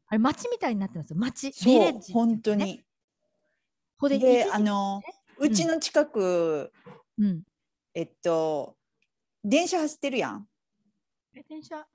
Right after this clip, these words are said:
Speaker 1: あ、うん、走ってますね。はい。
Speaker 2: そう。で、その電車の線路沿いのところに、なんかその歩道みたいなのを作ってて、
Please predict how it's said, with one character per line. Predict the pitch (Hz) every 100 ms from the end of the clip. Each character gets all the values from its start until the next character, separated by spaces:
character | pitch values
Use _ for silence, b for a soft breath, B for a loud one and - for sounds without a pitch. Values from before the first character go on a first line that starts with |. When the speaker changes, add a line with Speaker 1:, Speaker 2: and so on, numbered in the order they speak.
| _
Speaker 1:
あ、 | 339 302
う | 269 277
ん、 | 220
走 | 202 -
っ |
て | 185
ま | 135
す | -
ね。 | 139
は | 175 165
い。 |
Speaker 2:
そ | 143 233 - -
う。 | 226
で、 | 294 277
そ | 277 254
の | 247 214
電 | 330 392 370
車 | 370
の | 359 359 370 359 _ _
線 | - - - 370 370
路 | 370 359 339
沿 | 330 330
い |
の | 320
と | 320 320
こ | 320
ろ | 302
に、 | 285 285 294 226
な | 208
ん | 208
か | 190
そ | 175
の | 156
歩 | - 277
道 | 311 330 330 320 330
み | 330 349
た | -
い | 160
な | 143
の | 131
を | 135
作 | - - 165
っ |
て | - 180
て、 | 175 156 147 135 127